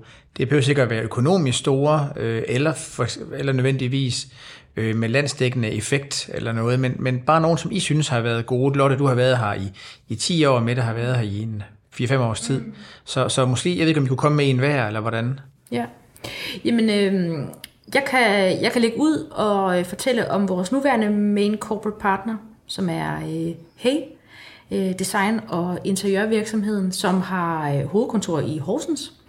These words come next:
Speaker 2: øh, men jo er et internationalt brand i dag. Dem indgik vi et, øh, partnerskab med tilbage i, øh, to tusind og nitten, og er stadig i gang med, med det, med, med det partnerskab i treårig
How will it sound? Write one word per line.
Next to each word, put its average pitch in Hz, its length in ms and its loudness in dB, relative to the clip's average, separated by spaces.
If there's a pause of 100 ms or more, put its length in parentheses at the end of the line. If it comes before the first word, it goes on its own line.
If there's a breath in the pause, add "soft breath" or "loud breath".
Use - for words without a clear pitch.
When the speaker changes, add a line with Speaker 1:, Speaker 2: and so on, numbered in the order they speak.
(540 loud breath)
Speaker 2:
øh, 202 600 4
men 208 240 6
jo 185 120 4
er 147 140 4
et - 380 -2
internationalt 185 720 -2
brand 185 240 0
i 208 40 -2
dag. 185 240 -2 (300)
Dem 226 220 4
indgik 247 340 2
vi 214 180 0
et, - 180 -2
øh, 185 160 2
partnerskab 214 640 -2
med 208 200 2
tilbage 208 680 0
i, 175 480 -2 (100)
øh, 165 160 -2 (260)
to 220 200 -4
tusind 196 360 -4
og 175 60 0
nitten, 294 320 0 (460 loud breath)
og 185 140 2
er 190 60 4
stadig 202 420 2
i 202 40 0
gang 220 320 2
med, 175 480 2
med 196 100 2
det, 202 340 2
med, 190 260 2
med 185 120 0
det 202 140 2
partnerskab 185 640 -2 (920 loud breath)
i 208 140 2
treårig 185 580 0